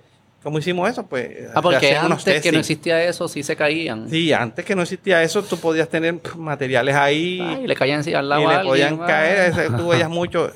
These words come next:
Speaker 1: y
Speaker 2: <laughs> Wow.
Speaker 1: había alta probabilidad de que cayesen zonas y pudiese afectar o destruir. Hoy día es, es prohibido, o sea, hoy día, sobre todo si va para la estación internacional o estos operadores, ellos, mira, te revisan todo.
Speaker 2: Claro.
Speaker 1: Los materiales, tú, tú tienes que, no se puede usar. Ah,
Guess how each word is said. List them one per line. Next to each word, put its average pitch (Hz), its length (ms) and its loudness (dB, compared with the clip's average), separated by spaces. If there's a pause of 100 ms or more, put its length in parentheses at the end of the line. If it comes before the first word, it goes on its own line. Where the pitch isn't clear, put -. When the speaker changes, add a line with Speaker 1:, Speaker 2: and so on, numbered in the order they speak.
(100)
Speaker 1:
y 143 160 -6
Speaker 2:
<laughs> - 0 -
Wow. 123 100 -2
Speaker 1:
había 139 220 2
alta 139 440 0
probabilidad 143 540 2
de 143 140 0
que 135 120 -6
cayesen 123 440 -2
zonas 139 440 0
y 131 60 -6
pudiese 117 460 -6
afectar 120 720 0
o 107 80 -4
destruir. 90 300 -14 (360)
Hoy 143 200 0
día 160 340 2
es, 131 100 -6
es 120 220 0
prohibido, 135 480 -2
o - 20 -2
sea, 104 220 0
hoy 139 160 0
día, 156 360 -2 (400)
sobre 139 260 0
todo 170 220 4
si 185 100 -2
va 160 120 4
para 170 80 2
la 165 40 -2
estación 165 220 -4
internacional 165 680 -2
o 135 120 4
estos 156 180 0
operadores, 156 460 4
ellos, 160 140 -8 (260)
mira, 175 220 -4
te 160 100 -4
revisan 156 460 0
todo. 147 480 0 (160)
Speaker 2:
Claro. 127 320 2 (600)
Speaker 1:
Los 123 120 -12
materiales, 143 640 2
tú, 127 200 -10
tú 143 160 -14
tienes 139 220 -4
que, 147 160 -2
no 139 140 0
se 151 80 2
puede 156 160 4
usar. 151 200 -2
Ah, 147 200 -2